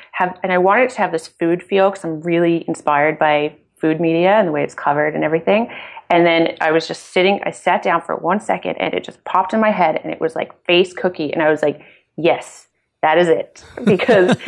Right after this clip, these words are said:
Speaker 1: it's sweet, it's a treat, and it, it totally just works.
Speaker 2: Oh, I love that story. Good stuff. And Fire Nation, we're about to enter the lightning round. But before we do, let's take a minute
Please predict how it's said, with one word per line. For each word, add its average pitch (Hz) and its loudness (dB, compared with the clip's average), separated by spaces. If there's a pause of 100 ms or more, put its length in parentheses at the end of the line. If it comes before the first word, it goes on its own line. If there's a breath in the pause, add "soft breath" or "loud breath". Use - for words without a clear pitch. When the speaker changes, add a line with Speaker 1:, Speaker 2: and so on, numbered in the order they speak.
(180)
Speaker 1:
it's - -6
sweet, 277 4
it's 208 -2
a - -10
treat, 269 0
and 175 4
it, - -4 (140)
it - -6
totally 180 2
just 170 -8
works. - -2 (160)
Speaker 2:
Oh, 185 0
I 151 2
love 127 -2
that 120 -4
story. 120 -4
Good 123 0
stuff. 123 -4 (460 loud breath)
And 196 4
Fire 233 4
Nation, 220 4
we're 262 6
about 302 2
to 277 2
enter 208 4
the 180 2
lightning 160 4
round. 143 4
But 175 2
before 190 4
we 254 8
do, 185 4
let's 160 2
take 220 2
a 208 6
minute 196 4